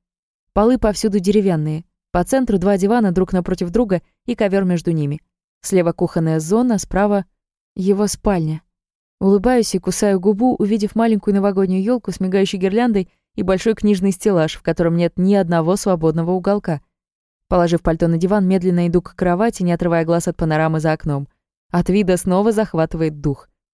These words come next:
К такому невозможно привыкнуть. Постель заправлена белым бельем, и она в идеальном порядке.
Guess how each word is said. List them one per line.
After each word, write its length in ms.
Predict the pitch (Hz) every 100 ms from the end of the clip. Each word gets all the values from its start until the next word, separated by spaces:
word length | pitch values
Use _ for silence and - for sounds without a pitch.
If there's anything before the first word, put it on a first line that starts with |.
| _
К 80 | -
такому 300 | 180 190 180
невозможно 560 | 175 180 180 175 156 151
привыкнуть. 560 | 160 151 - 139 - _ _ _ _ _ _ _
Постель 340 | - 214 - 247
заправлена 500 | 208 214 220 208 196
белым 320 | 180 185 180
бельем, 380 | 185 180 180 160
и 80 | -
она 220 | 180 185
в 60 | 180
идеальном 380 | 175 185 190 180
порядке. 520 | 202 190 156 - -